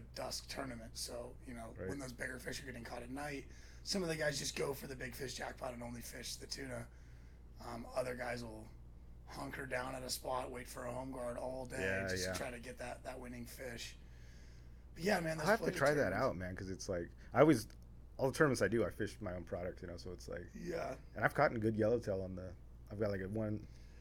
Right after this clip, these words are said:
Speaker 2: thirty and a two twenty. I caught one in Catalina,
Speaker 1: Yeah, I
Speaker 2: like,
Speaker 1: saw
Speaker 2: a
Speaker 1: that, saw the
Speaker 2: I just
Speaker 1: video.
Speaker 2: was out there by myself 'cause I was looking for the tuna in the Dorado. I went out at Dana Point, and it's just one of those days where the day before they were there, you know, everybody was, like, buzzing about it.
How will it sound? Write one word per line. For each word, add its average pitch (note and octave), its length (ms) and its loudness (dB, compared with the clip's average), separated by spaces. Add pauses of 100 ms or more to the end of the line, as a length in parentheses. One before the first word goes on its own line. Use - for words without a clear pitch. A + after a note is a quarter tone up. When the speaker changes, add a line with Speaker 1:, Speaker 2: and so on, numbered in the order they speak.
(400)
Speaker 2:
thirty B2+ 280 8
and B2 80 6
a A2 40 6
two A#2+ 140 -2
twenty. B2+ 200 4
I A#2 60 6
caught C#3 200 6
one C3 160 4
in A#2 60 2
Catalina, B2 360 6
Speaker 1:
Yeah, A3+ 120 10
I - 40 8
Speaker 2:
like, G#3+ 100 8
Speaker 1:
saw G#3+ 160 6
Speaker 2:
a - 20 6
Speaker 1:
that, G3 240 2
saw G3 180 -2
the F#3 80 2 (100)
Speaker 2:
I A#2+ 40 10
just C3+ 160 8
Speaker 1:
video. - 60 0
Speaker 2:
was A#2 100 10
out B2 160 12
there C#3 100 8
by B2 120 12
myself B2 340 6
'cause C#3 100 6
I D3 60 12
was C3+ 100 10
looking G3 200 10
for C#3+ 100 8
the A#2+ 100 8
tuna D#3 480 8
in A#2 80 2
the A2 100 6
Dorado. A2+ 500 10
I F#2+ 80 8
went A#2 180 6
out A2 100 8
at F#2+ 160 6
Dana A2+ 220 6
Point, B2 360 0
and F2+ 240 -4 (1300)
it's - 100 -8
just A#2+ 160 -4
one B2+ 140 10
of C3 60 10
those A2 160 10
days A2 260 8
where G2+ 120 6
the G#2 100 4
day A#2 180 8
before A2 360 4
they G#2+ 100 6
were F#2 100 2
there, G2+ 180 4
you G2+ 80 4
know, G2+ 60 0
everybody G2 320 2
was, F#2 140 -2
like, F2 140 -2
buzzing F#2+ 300 0
about F#2 280 -2
it. F#2 180 -4